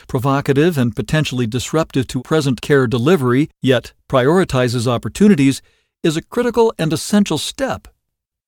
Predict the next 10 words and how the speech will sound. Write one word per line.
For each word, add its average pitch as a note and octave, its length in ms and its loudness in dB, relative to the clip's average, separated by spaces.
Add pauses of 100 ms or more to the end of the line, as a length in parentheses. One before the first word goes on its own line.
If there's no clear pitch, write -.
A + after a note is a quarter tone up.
(100)
Everyone C3 520 2
in F3 100 4
the B2+ 80 0
physical C3+ 340 -2
therapy C3 360 0
profession C#3 560 -2
must C3+ 240 -2
take E3 220 -4
on C#3 260 0 (240)
post-pass - 880 -2